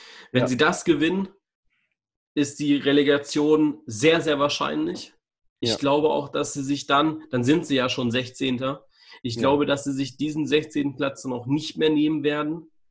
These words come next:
Speaker 2: Ja.
Speaker 1: Ähm, die haben zwar noch ein Spiel gegen Bayern, klar, keine Frage, das, das werden sie verlieren. Bin
Speaker 2: Ja.
Speaker 1: mir ziemlich sicher. Ähm,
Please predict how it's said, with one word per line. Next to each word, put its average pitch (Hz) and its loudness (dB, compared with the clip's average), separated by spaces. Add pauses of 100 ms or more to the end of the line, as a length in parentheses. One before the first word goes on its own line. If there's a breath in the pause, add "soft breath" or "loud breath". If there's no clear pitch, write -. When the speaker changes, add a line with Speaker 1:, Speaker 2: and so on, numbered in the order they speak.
(320)
Speaker 2:
Ja. 127 0
Speaker 1:
Ähm, 127 -2
die 120 -4
haben 143 2
zwar 147 0
noch 143 -2
ein 139 -4
Spiel 135 0
gegen 127 -2
Bayern, 147 -2
klar, 139 -2
keine 135 -8
Frage, 139 -2
das, - -12
das 117 -12
werden 123 -4
sie 120 -10
verlieren. 123 -2 (800 loud breath)
Bin 120 -6
Speaker 2:
Ja. 113 -2
Speaker 1:
mir 120 -4
ziemlich 117 -2
sicher. 143 -2 (460 loud breath)
Ähm, 135 4